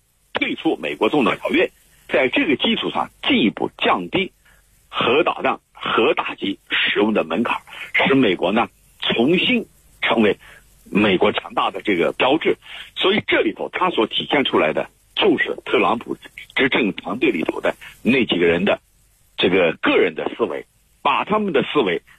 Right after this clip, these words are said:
强加到整个国家的意志上。就像你刚才所说的，还是受到了很多人的反对，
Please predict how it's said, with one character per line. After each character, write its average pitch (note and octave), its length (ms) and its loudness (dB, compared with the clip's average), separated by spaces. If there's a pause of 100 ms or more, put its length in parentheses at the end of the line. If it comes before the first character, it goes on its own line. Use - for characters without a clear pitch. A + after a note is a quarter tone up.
(220)
强 A2+ 480 0
加 D#3 300 2
到 - 260 -4 (200)
整 C#3+ 220 -4
个 - 160 0
国 F#2+ 240 2
家 A2+ 160 2
的 G2 120 0
意 G3 200 0
志 G#2 220 -2
上。 - 160 -12 (340)
就 G#3 160 4
像 A2+ 200 2
你 D#2+ 100 -2
刚 A2+ 180 2
才 G#2+ 140 2
所 - 160 0
说 D#2 200 2
的， - 120 -8 (240)
还 - 340 0
是 - 140 -6
受 C3+ 140 4
到 F#2+ 140 0
了 E2 80 -4
很 A#2+ 320 -2
多 D#3+ 160 6
人 F#2+ 140 -2
的 G2 80 -12
反 - 200 -6
对， G#2+ 160 2